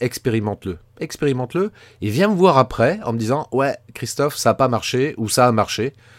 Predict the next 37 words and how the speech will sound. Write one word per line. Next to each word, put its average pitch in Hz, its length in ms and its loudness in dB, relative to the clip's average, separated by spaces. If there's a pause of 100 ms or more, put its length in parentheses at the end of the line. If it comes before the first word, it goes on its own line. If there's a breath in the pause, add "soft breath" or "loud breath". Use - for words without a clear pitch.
(580 soft breath)
Parce 87 140 -6
que - 80 -12
de 95 140 -2
toute 104 160 -8
façon, 110 240 0
je 95 80 -2
sais 95 160 -4
que - 60 -6
ça 95 100 -2
aura 90 180 0
marché 110 300 0
à 98 80 -2
condition, 165 520 0
encore 131 240 2
une 147 100 -2
fois, 143 420 0 (640 loud breath)
que - 120 -6
ce - 140 -6
sentiment 131 360 -2
de 123 60 -4
gratitude, 120 420 -4
tu 135 100 -6
le 123 80 0
ressentes 117 360 0
au 107 60 0
plus 113 200 -6
profond 127 640 2
de 117 120 -2
toi. 110 300 -6 (400 loud breath)
Toi, 110 200 -4
ça 98 140 -6
doit 92 220 -4
pas 135 100 2
être 139 160 -2
intellectualisé, 113 680 -2
surtout - 380 -2
pas. 127 180 -6